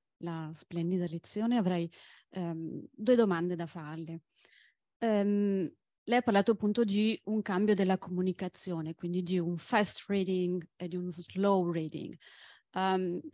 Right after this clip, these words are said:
ho pe-, mi è venuta in mente anche tutta una tradizione nata probabilmente nel Settecento, ma che poi ri-, ritorna anche in Nietzsche, in cui la lettura non è soltanto slow, ma è anche ripetuta, quindi ciclica, quindi non soltanto lenta, ma il testo deve essere ripetuto, ri-,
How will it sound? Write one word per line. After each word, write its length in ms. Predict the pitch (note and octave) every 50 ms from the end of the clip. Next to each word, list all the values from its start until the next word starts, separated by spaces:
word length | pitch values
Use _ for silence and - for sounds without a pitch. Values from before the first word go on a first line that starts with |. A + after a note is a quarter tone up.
| _ _ _ _ _ _ _ _ _ _ _ -
ho 60 | G#3+ -
pe-, 160 | - A3+ A3
mi 120 | A3 A3+
è 40 | A3
venuta 240 | A3+ A3+ A#3 - A#3+
in 80 | A#3
mente 380 | A3+ A3+ A3 A3+ A#3+ - - A#3+
anche 460 | G#3 G3 F#3+ G3 - G#3+ G3 F3+ F3
tutta 220 | - G#3 G3+ - G#3
una 120 | G#3 G3+
tradizione 680 | - G3 F#3 E3+ F#3+ F3 - - G#3+ G3+ G3+ F#3+ F3+ F3
nata 300 | F3 F3 F3 - F#3 D#3+
probabilmente 460 | E3+ E3+ E3+ F3 F#3 F#3+ F3+ - F3+
nel 120 | F3 F3+
Settecento, 680 | E3 - F#3+ - - G3+ F3 - A3 G#3+ G3 F#3+ F3 D#3+
ma 80 | D#3+ F3+
che 160 | - G3 F3+
poi 240 | - G3 G3 G3+ G3
ri-, 160 | F#3 - -
ritorna 380 | - G#3 G3+ - G#3+ G3+ G3+ F#3+
anche 220 | F#3+ F#3 - A#3
in 60 | A3+ A3
Nietzsche, 260 | G#3 A3 G#3+ - G#3+
in 60 | G#3+
cui 100 | - A3+
la 100 | G#3 G3
lettura 340 | G3 G3 - - B3 B3 G#3+
non 100 | G3 A3
è 100 | A#3+ A#3
soltanto 500 | - G#3 F#3 - G#3 F#3+ F#3+ - G#3+ G#3
slow, 320 | F3+ F3+ F#3+ G#3+ G#3+ A3
ma 100 | A3 G#3+
è 20 | F#3+
anche 220 | F#3+ F#3 - A#3
ripetuta, 640 | F#3+ G3+ F3 - G3 - - F3 - F3+ - D#3+
quindi 300 | - - G#3+ A3 A3 A3+
ciclica, 520 | - - - G3+ - - - D#3 - - -
quindi 400 | - G3+ F#3+ G3 G#3 G#3+ G#3 F#3+ - - - - - - - - -
non 220 | - G#3 B3 D4 D4
soltanto 640 | - C4+ A#3 A#3 - A#3+ G#3+ - - - - A#3+ A3+
lenta, 420 | A3+ A3+ B3+ D4 D4 C#4 C4+ A3
ma 120 | G3 F#3 F#3
il 80 | F#3
testo 320 | - G3+ A#3 B3+ - - G#3+
deve 180 | G3 F#3 F3+
essere 300 | F3+ F#3 - - G3 F#3
ripetuto, 560 | F3 F#3 E3+ - F#3 F3+ - C4 C4+ C4 - F#3+
ri-, 180 | E3+ F#3 F3